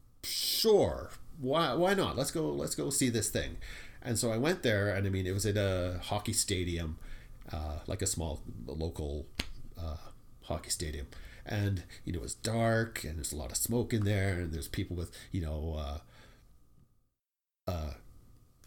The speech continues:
mohawk haircuts and colors in their hair and lots of leather and spikes and, you know, lots of tattoos and piercings and kind of a grungy,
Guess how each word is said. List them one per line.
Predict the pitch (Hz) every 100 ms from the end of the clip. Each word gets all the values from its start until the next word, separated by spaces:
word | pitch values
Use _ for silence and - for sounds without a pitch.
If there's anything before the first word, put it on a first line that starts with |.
| - -
mohawk | 123 127 123 131 110
haircuts | - 131 117 107 95 82 -
and | 85 85 82 78 -
colors | - 123 107 95
in |
their | 95 95
hair | 98 90 90
and | 90
lots | 95 98
of | 92
leather | 98 87 87
and | 85
spikes | - - 104 95 87 -
and, | 90 87 - - - - -
you | 139
know, | 110 98 95 92
lots | 95 92
of | -
tattoos | - 87 113 101 98 92
and | 78
piercings | - 104 98 90 90 85 78
and | 78 - - - -
kind | - 107
of |
a | 98
grungy, | 90 131 123 117 110 104